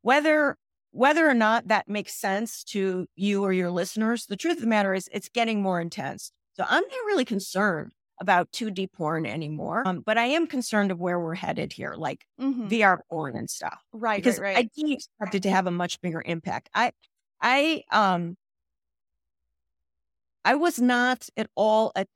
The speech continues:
Speaker 1: a techie and never am not a techie, but, uh, some years ago, I saw a, um,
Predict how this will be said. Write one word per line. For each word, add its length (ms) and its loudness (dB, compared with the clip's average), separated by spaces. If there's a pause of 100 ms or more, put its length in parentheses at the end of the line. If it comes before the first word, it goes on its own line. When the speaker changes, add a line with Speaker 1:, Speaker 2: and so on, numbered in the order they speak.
Speaker 1:
a 80 -2
techie 640 -4
and 120 0
never 240 2
am 180 0
not 440 0
a 40 -8
techie, 480 -4
but, 180 2
uh, 140 2
some 280 2
years 340 2
ago, 500 4
I 160 0
saw 600 2 (100)
a, 340 -2 (360)
um, 360 4